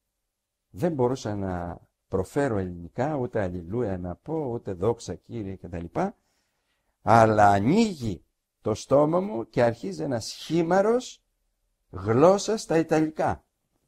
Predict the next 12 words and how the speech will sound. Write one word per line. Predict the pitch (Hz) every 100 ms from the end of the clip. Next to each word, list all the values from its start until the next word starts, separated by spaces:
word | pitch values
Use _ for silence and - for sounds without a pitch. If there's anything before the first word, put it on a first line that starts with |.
| _
Και | -
θυμάμαι | 123 120 123 170 185 180
τις | - -
πρώτες | 143 180 185 170 160 _ _
λέξεις, | - 160 147 - 73 -
Λάτινο-Ιταλικά. | 95 143 151 131 120 113 - 104 98 - 117 - _ _
Θυμάμαι | _ 98 139 147
που | 139 - -
ξεκίνησα, | - 98 - 143 156 156 190 - _ _ _ 85
Deus | 82 180 190 180 -
Salvatore | 139 123 107 107 - 160 180 180 -
Salonica, | 131 147 175 127 - 76